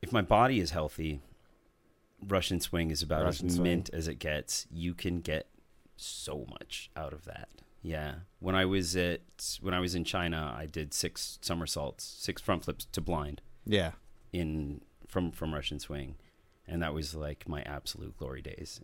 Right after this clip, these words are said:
Speaker 1: If I could, if I could just relive, like, a month of my body over and over again, it would be when I was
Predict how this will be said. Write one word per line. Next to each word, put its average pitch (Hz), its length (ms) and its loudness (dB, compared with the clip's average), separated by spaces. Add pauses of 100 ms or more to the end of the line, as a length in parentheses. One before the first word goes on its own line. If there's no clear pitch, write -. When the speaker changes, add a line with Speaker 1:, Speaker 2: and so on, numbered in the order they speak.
Speaker 1:
If 78 160 -6
I 85 120 4
could, 82 360 0 (1000)
if 90 120 -2
I 95 100 6
could 92 100 0
just 90 200 0
relive, 90 640 4
like, 82 140 -2
a 87 60 0
month 85 400 2
of 78 140 -2
my 76 180 0
body 71 440 -2
over 80 260 0
and 76 80 0
over 73 240 -2
again, 69 360 -4
it 60 100 -6
would 73 180 -4
be 76 160 -2
when 73 160 -4
I 73 80 -4
was 71 220 -4